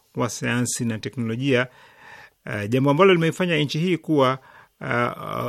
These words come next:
miongoni mwa nchi zinazoongoza katika uga huo katika eneo la Asia Magharibi,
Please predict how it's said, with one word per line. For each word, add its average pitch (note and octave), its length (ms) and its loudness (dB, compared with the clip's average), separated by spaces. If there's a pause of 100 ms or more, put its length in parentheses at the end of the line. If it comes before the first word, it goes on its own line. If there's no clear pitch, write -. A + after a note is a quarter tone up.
(360)
miongoni C#3+ 360 0
mwa D3 120 0
nchi - 120 -4
zinazoongoza C3+ 680 2
katika A#2+ 420 -6
uga A#2 200 -4
huo B2 320 0
katika A2 340 -8
eneo A#2+ 240 -2
la A2 100 -4
Asia G#2+ 280 -6
Magharibi, G#2+ 580 -4